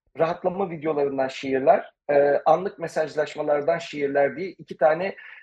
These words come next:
eee, deneysel şiir kitabı, eee, çıkartmıştım.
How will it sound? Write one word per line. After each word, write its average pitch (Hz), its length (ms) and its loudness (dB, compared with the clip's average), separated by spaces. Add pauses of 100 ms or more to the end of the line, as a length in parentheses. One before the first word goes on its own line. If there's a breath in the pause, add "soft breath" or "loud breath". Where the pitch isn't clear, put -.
(180)
eee, 139 460 6
deneysel 170 420 4
şiir 185 300 -4
kitabı, 175 500 -2 (260)
eee, 123 260 6
çıkartmıştım. - 680 0